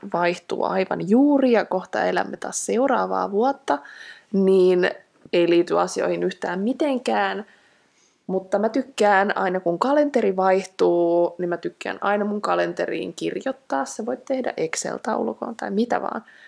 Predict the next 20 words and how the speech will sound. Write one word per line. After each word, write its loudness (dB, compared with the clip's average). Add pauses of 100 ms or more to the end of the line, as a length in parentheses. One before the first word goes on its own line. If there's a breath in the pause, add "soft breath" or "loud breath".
(280 loud breath)
Mut -6 (680)
kirjoitappa -2
paperille 0 (120)
kaikki -4
sun -4 (120)
kiinteät -2
kulut, -4 (580)
mitä -4
sulla -6
on. -2 (520 soft breath)
Ja 2
katsot, -4
et -6
oikeesti, -4 (680)
mitä 0
joka 0
kuu 0
sulla -4
menee -4
rahaa. -6